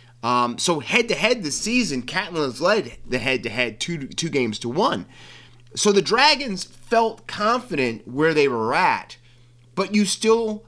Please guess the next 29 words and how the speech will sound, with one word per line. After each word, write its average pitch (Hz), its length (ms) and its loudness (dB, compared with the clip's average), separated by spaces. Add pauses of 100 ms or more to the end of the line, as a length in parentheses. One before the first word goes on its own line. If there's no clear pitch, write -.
(120)
to 170 80 2
be 180 240 2
the 226 100 2
man, 180 300 2
you 156 80 0
have 156 160 -2
to 160 80 -12
beat 269 260 -2
the 139 80 -8
man. 101 220 -4
And 110 100 -6
we 151 80 -2
talk 208 320 -4
about 143 240 -4
this 143 160 -8
all 143 160 0
the 139 100 -6
time. 156 460 -4 (380)
There's 151 180 0
something 226 340 0
about 165 300 4
a 165 60 -4
team 139 760 -4
that 139 240 -4
thinks 170 360 0
that 139 180 -2
they 135 100 6
are 123 140 4
d-, 92 340 -8